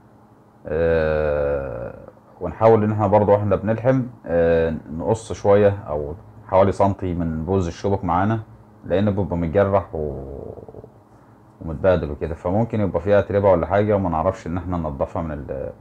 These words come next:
من الخشانة اللي فيه ديًا. وساعات بيبقى فيه تآكل كده ببوز الشبك. لو هو نضيفه كويس خلاص مفيش مشكلة. الخط طبعًا كله تلات أرباع اللي هنزله على تحت،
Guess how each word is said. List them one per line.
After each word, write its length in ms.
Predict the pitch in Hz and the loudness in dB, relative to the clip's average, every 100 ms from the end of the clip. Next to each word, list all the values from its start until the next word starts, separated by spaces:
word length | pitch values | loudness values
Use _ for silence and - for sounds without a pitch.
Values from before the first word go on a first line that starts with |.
| - | -18
من 60 | - | -18
الخشانة 440 | - - 98 98 | -14 -6 -2 0
اللي 160 | 85 73 | -2 -4
فيه 160 | 98 | -4
ديًا. 340 | 95 107 117 113 - - _ - - - - - _ - | -2 -2 -2 -4 -12 -20 _ -20 -20 -20 -20 -20 _ -18
وساعات 320 | - 90 98 | -2 4 4
بيبقى 240 | 101 92 | 2 -2
فيه 120 | 92 98 | -2 0
تآكل 340 | 87 92 92 - | 2 2 -2 -6
كده 120 | 95 | -4
ببوز 280 | 80 90 87 | -2 -2 -4
الشبك. 340 | 82 - 71 - - - - - - | -6 -8 -10 -10 -20 -20 -20 -20 -12
لو 140 | 82 101 | 2 4
هو 240 | 117 123 | 8 8
نضيفه 340 | 113 117 123 104 | 6 4 2 2
كويس 380 | 110 117 123 | 4 4 4
خلاص 340 | - 92 92 - | 0 2 2 0
مفيش 260 | 85 95 | -8 -8
مشكلة. 340 | 90 82 - 73 - - _ - - - - _ - - _ - - _ - _ - | -8 -10 -10 -12 -12 -20 _ -20 -20 -20 -20 _ -20 -20 _ -20 -20 _ -20 _ -18
الخط 300 | - 104 - | -6 -4 -2
طبعًا 300 | 98 104 98 | 2 4 4
كله 240 | 95 101 98 | 4 0 2
تلات 300 | 101 98 107 | 4 2 2
أرباع 260 | 107 110 | 2 4
اللي 120 | 90 85 | 4 2
هنزله 340 | 82 82 95 | -2 0 4
على 140 | 87 | 4
تحت، 260 | 82 107 - | 2 -2 -4